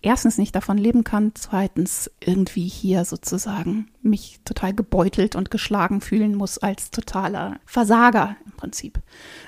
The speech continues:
Und irgendwas ist hier falsch. So, ne? Die Maßstäbe sind falsch, die, der ganze Ansatz an Kunst ist falsch, irgendwas läuft hier aus dem Ruder.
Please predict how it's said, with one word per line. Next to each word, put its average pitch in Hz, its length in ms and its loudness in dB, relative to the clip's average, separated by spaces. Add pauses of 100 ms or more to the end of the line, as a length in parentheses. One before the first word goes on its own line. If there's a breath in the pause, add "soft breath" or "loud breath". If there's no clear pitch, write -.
(240 loud breath)
Und 214 240 0
irgendwas 214 360 4
ist 247 140 0
hier 202 160 2
falsch. - 560 -4 (340)
So, 151 220 -2
ne? 269 320 10
Die 196 120 0
Maßstäbe 220 460 4
sind 202 180 0
falsch, 202 460 -2
die, 202 280 -2 (800 loud breath)
der 202 160 -2
ganze - 260 -2
Ansatz 202 500 4
an 185 160 0
Kunst - 680 4
ist - 180 -4
falsch, 190 360 -4
irgendwas - 520 -4
läuft - 320 -10
hier - 300 -12
aus 208 160 -6
dem 180 100 -2
Ruder. 190 360 -4